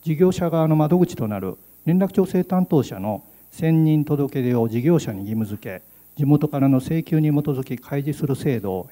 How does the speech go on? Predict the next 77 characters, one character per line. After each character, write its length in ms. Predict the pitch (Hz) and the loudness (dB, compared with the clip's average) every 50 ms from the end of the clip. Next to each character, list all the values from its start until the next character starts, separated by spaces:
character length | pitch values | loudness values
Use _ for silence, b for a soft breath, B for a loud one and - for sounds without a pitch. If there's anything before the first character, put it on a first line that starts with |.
| - | -8
平 140 | - 175 175 | -4 -4 -2
成 200 | - - 175 165 | -2 0 0 0
二 140 | 170 175 170 | 2 2 2
十 220 | 131 120 107 107 | 0 0 -2 -2
四 120 | 104 107 104 | -2 -2 -2
年 220 | 104 104 101 - - | -2 -4 -6 -6 -4
七 200 | 135 131 143 151 | -2 0 2 2
月 220 | 147 139 135 - - | 2 0 -2 -2 -4
か 80 | - | -2
ら 80 | 170 147 | 0 0
運 160 | 123 120 117 | 2 2 2
用 140 | 107 104 101 | 2 0 -4
し 60 | - - | -6 -8
て 40 | |
お 60 | 120 101 | -8 -8
り 80 | 101 | -8
ま 140 | 107 104 90 | -10 -12 -12
す。 200 | - - - - B B B B B B B B B B B - | -16 -20 -20 -20 B B B B B B B B B B B -2
マ 140 | 160 202 214 | 0 2 2
ン 40 | 175 | 2
シ 80 | - | 4
ョ 40 | 139 | 2
ン 100 | 131 127 | 0 0
新 180 | - - 143 131 | 0 0 0 0
築 220 | - - - - | -2 -4 -14 -14
と 100 | - 135 | -8 -4
同 220 | 117 127 123 120 | -2 0 0 2
様 160 | 117 117 113 110 | 2 0 0 0
に、 240 | 113 110 107 - - - - | -2 -2 -4 -6 -8 -6 0
多 140 | 185 196 208 196 | 4 4 4 4
く 80 | - | 2
の 100 | 131 117 | 0 0
転 200 | 104 - - 151 | 0 -2 0 2
入 220 | 143 147 147 143 139 | 2 2 4 2 0
さ 140 | 147 143 135 | 0 -2 -4
れ 80 | 135 | -2
る 120 | 123 131 - | -2 -2 -4
方 220 | - 151 - 123 | -4 -6 -6 -6
が 120 | 104 101 | -6 -6
見 100 | 107 113 | -6 -6
込 100 | - - | -4 -4
ま 120 | 120 113 110 | -2 -2 -2
れ 100 | 110 110 | -2 -2
る 220 | 104 107 107 101 B B B B B B - | -2 -4 -4 -6 B B B B B B -6
戸 100 | 156 - | -4 -2
建 100 | 139 139 | -2 0
て 140 | - 160 | 0 2
住 160 | - 214 220 220 | 2 4 2 2
宅 180 | - 120 - 117 | 2 -2 -4 -4
の 80 | 101 92 | -4 -4
宅 260 | - 127 - - 135 | -6 -10 -10 -10 -12
地 80 | - | -8
開 200 | - - 190 170 | -2 0 0 0
発 200 | - 117 - - | 0 -2 -6 -8
に 100 | 104 101 | -8 -8
つ 140 | - - 135 | -8 -6 -6
い 80 | 120 107 | -6 -6
て 100 | - 107 | -6 -6
も、 240 | 101 104 110 107 B B B B B B B - | -4 -4 -4 -4 B B B B B B B -2
こ 100 | - 160 | 2 4
の 100 | 156 156 | 4 4
連 200 | 151 160 160 156 | 4 4 4 2
絡 160 | 156 151 - | 2 0 -2
調 160 | - 160 151 | 0 0 0
整 180 | 143 - 151 131 | 0 0 -2 -2
制 180 | - 160 143 113 | -2 -2 -4 -2
度 100 | 110 98 | -2 -4
の 100 | 98 95 | -4 -4
対 220 | - 143 135 123 | -4 -4 -4 -4
象 160 | - 143 131 | -2 -2 -2
と 100 | - - | -2 -4
す 140 | 110 - - 127 | -8 -8 -6 -6
る 80 | 143 | -6
と 80 | - 131 | -6 -6
と 140 | - 123 110 | -6 -6 -4
も 100 | 104 107 | -4 -4
に、 200 | 104 101 92 | -4 -6 -8